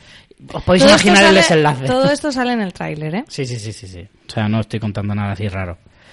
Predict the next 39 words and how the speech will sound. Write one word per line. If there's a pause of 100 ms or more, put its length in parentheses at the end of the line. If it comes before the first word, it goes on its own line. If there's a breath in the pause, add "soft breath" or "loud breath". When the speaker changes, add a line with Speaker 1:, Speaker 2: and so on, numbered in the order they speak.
(840 loud breath)
Speaker 1:
Vamos,
una
historia
súper
previsible.
Speaker 2:
Pero
no
es
divertida.
A
mí
me
Speaker 1:
No,
Speaker 2:
pareció
que
Speaker 1:
no.
Speaker 2:
tenía
pinta
de
que
iba
a
ser
Speaker 1:
Creo
que
Speaker 2:
divertida.
Speaker 1:
tiene
un
par
de
bromas,
como
mucho,
que
te
pueden
hacer
medio
gracia,